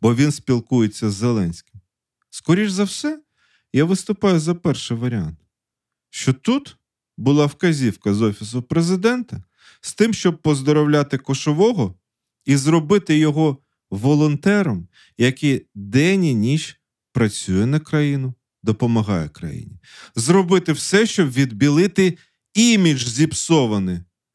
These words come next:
Кошового, який розказував, що «я на війну не піду, мене в першу хвилину підстрелить снайпер, нехай там інші воюють»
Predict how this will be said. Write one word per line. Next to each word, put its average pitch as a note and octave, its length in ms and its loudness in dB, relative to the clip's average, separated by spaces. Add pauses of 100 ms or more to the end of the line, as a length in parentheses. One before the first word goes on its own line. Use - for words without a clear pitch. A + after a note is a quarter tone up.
(120)
Кошового, B2+ 800 -2 (760)
який F3 260 0
розказував, F#2 720 -2
що E2+ 400 -10
«я C#3+ 240 0
на G#2 140 0
війну E2 320 -6
не F2 120 -4
піду, D#3 600 -4 (480)
мене C#3 300 2
в - 80 -8
першу A#2 420 -2
хвилину G#2+ 520 0
підстрелить F#2+ 680 -4
снайпер, D#3 680 -2
нехай G2+ 640 -2
там F2+ 320 -4 (540)
інші F3+ 480 0
воюють» A#2+ 720 -2